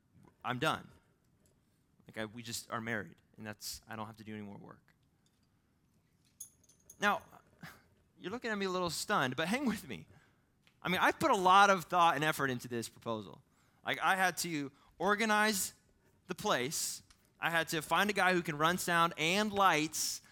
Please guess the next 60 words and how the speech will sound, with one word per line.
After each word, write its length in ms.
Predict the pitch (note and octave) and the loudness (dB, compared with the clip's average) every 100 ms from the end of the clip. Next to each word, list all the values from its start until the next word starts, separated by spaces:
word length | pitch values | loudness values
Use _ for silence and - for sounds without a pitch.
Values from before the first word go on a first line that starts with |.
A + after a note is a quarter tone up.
| - | -6
I 120 | C#3+ F3+ | 0 0
had 120 | F3 | 0
to 80 | D#3 | -2
get 220 | E3 G#3+ | 0 2
a 40 | E3+ | 2
hundred 360 | D#3+ G#3 A3 | 2 0 2
and 100 | G3+ | -2
twenty 240 | - G#3 F#3+ | -2 -2 -2
people 340 | G3 F#3 F3+ | -6 -4 -2
into 200 | F#3 F#3 | -2 -4
the 100 | E3 | -6
same 360 | - F#3 F#3 F3+ | -2 0 0 0
room 180 | F3+ F#3 | -2 -2
and 180 | F3 E3+ | -2 -2
teach 240 | F#3+ F#3 | -4 -6
them 100 | F3+ | -6
choreography, 800 | E3 F3+ E3+ E3+ D#3 D3 D#3 D#3+ | -6 -2 2 2 2 -6 -6 -6
many 360 | D3 D#3+ G3+ G#3+ | -4 0 2 0
of 100 | F3 | 0
whom 320 | F#3+ F#3+ F#3+ - _ _ | 0 0 -4 -10 _ _
were 140 | C#3+ E3 | -4 0
not 420 | F3+ F#3+ G3+ - _ | 4 4 4 -2 _
classically 400 | - F#3+ - F#3+ | 0 2 0 -6
trained 340 | - F#3+ F3+ F3 | -2 0 0 0
dancers, 380 | F#3 F3+ D3 | 0 -2 -4
people. 360 | - C#3+ C#3 C#3+ F3+ - - - - | -6 -8 -6 -6 -10 -20 -20 -20 -12
Just 160 | D#3 | -4
telling 220 | G3 F3+ | 0 2
you 80 | E3+ | 4
right 160 | D#3+ D#3+ | 2 2
now. 320 | D#3+ B2+ A2+ - - - - - - - - _ - - _ _ _ _ _ _ _ _ _ _ _ _ F3+ | 2 2 -2 -8 -20 -20 -20 -20 -20 -20 -20 _ -20 -20 _ _ _ _ _ _ _ _ _ _ _ _ -2
And 200 | F#3+ E3 | 0 2
then 380 | C4+ C4 G#3+ G#3+ | 2 4 2 4
I 120 | F#3 | 4
had 200 | G3 G3 | 4 2
to 160 | G3+ F#3 | 2 0
make 160 | G3+ | 0
sure 120 | F#3+ G#3 | 0 -2
that 100 | D3+ | 0
Kelsey 360 | G#3+ G#3 G3+ | 0 0 0
was 220 | G#3+ F#3+ F3+ | -2 0 2
on 140 | F#3 | 2
the 80 | F3 | 4
right 240 | F#3+ F#3+ | 2 2
schedule, 420 | - - G#3+ F#3+ | 0 2 0 0
that 100 | G#3 | -2
she 60 | - | -2
was 80 | F3+ | -4
gonna 140 | E3+ | -4
get 160 | F3+ F3+ | -4 -2
there 80 | F3+ | -2
at 80 | |
the 40 | F3+ | 2
right 220 | F3+ F3 | 2 2
time, 340 | - G3+ G3+ | 0 2 4
not 140 | G3+ F3+ | 2 0
show 120 | F#3+ | -2
up 60 | F3 | -4
too 160 | F#3 | -4
early, 520 | E3 F#3+ G3 G3 G#3 | 0 2 2 2 0